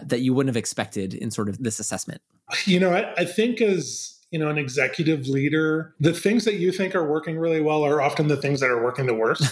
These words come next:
Speaker 1: <laughs>
Speaker 2: when you look at it from individual contributors. Um, so we, we actually just ramp-, revamped our entire Agile process.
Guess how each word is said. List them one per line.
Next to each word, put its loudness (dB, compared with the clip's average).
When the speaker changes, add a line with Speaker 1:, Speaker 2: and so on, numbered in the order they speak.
Speaker 1:
<laughs> 0
Speaker 2:
when 4
you 4
look 0
at 2
it -4
from 2
individual 2
contributors. -2
Um, 2
so 0
we, 2
we 4
actually 0
just -2
ramp-, -2
revamped -2
our 2
entire 0
Agile 0
process. 0